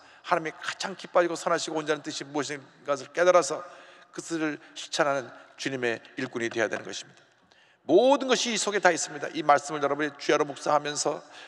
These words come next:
말씀의 가르침에 아-, 아멘으로 순종하고 말씀대로 살아가면 복을 받습니다. 문제는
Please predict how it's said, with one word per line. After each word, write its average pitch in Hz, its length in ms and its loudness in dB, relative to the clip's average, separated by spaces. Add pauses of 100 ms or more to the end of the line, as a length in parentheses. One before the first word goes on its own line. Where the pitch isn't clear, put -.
(120)
말씀의 147 320 4
가르침에 147 580 0
아-, 143 80 -6 (120)
아멘으로 151 380 4
순종하고 143 580 -2 (400)
말씀대로 143 360 4
살아가면 143 520 0 (220)
복을 156 180 4
받습니다. 143 540 -2 (440)
문제는 160 540 -2